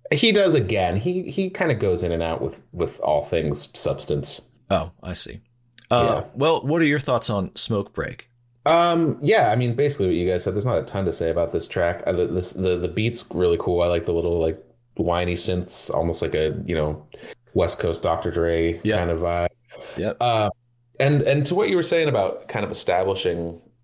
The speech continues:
Speaker 1: them as weed guys, I think, not to get too much into overall thoughts territory, but I think that's what makes this work really well as a debut album,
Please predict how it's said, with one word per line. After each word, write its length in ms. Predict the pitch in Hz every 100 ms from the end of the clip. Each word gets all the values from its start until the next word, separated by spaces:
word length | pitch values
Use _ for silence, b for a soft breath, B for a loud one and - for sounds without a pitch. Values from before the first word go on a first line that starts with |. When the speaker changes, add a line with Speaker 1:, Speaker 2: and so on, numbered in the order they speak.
| _
Speaker 1:
them 380 | 85 87 87 87
as 400 | - 80 76 - -
weed 400 | 87 92 92 -
guys, 420 | 78 78 78 73
I 100 | 90
think, 340 | 147 165 - B B - - _
not 220 | 98 107 110
to 80 | 104
get 220 | 101 -
too 160 | 143
much 220 | 123 104 104
into 180 | 90
overall 400 | - 98 90 87
thoughts 400 | 76 92 92 90
territory, 460 | - 82 117 90 82
but 80 | 87
I 60 | 95
think 120 | 127
that's 160 | 98
what 140 | - -
makes 220 | 107 -
this 440 | 85 80 - - _ _
work 380 | 80 80 85 -
really 260 | 78 85 82
well 220 | 82 85
as 140 | 78
a 60 | 80
debut 500 | 80 80 76 85 80
album, 420 | 78 87 92